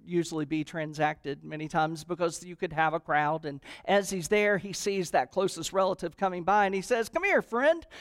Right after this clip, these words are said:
I love the way that he calls a cousin friend. But as he calls him over, he says, "Elimelech's widow, her land, his land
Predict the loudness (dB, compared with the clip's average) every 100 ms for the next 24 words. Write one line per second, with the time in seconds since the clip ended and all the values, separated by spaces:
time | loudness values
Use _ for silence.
0 | -2 0 4 4 4 4 4 4 2 -2
1 | -2 0 2 2 0 -4 0 2 2 0
2 | -10 -4 -2 -4 -8 -16 -20 -20 _ _
3 | -4 -4 -4 -2 -2 0 -4 0 0 2
4 | 0 4 4 4 2 -4 -8 _ _ _
5 | _ _ _ _ _ _ _ _ -10 -2
6 | 2 2 2 -2 -6 -10 _ _ _ _
7 | _ _ -6 -2 2 2 2 -2 -6 -8
8 | -8 -4 0 0 -2 -10 _ _ _ _
9 | _ _ _ _ -4 -2 0 -2 -2 -4
10 | -6 -6 -2 0 -2 -4 -2 -2 -6 -12
11 | -20